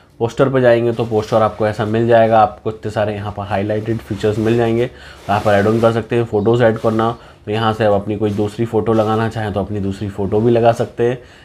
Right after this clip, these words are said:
यहाँ पर आपको स्टाइल्स मिल जाएंगे फ़ोटो के बहुत सारे, जो भी आप यहाँ पर लगाना चाहें वो लगा लीजिए। ग्रे स्केल करना चाहें यहाँ पर कर लीजिए।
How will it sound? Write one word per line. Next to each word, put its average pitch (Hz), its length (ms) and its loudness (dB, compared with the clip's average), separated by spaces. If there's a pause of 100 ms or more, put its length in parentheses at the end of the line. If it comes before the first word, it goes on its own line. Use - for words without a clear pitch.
(140)
यहाँ 127 220 -2
पर 127 140 4
आपको 104 260 0
स्टाइल्स 110 440 0
मिल 113 140 0
जाएंगे 113 260 0
फ़ोटो 107 320 -4
के 104 100 -4
बहुत 101 260 -6
सारे, 107 360 0 (360)
जो 117 140 4
भी 127 100 4
आप 123 180 4
यहाँ 113 160 -4
पर 104 100 -2
लगाना 104 300 -2
चाहें 107 180 -4
वो 104 120 -4
लगा 104 200 2
लीजिए। 107 260 -2
ग्रे 107 240 0
स्केल 107 300 -4
करना 104 320 -4
चाहें 104 260 -4
यहाँ 101 180 -4
पर 104 140 -4
कर 110 80 0
लीजिए। 110 340 2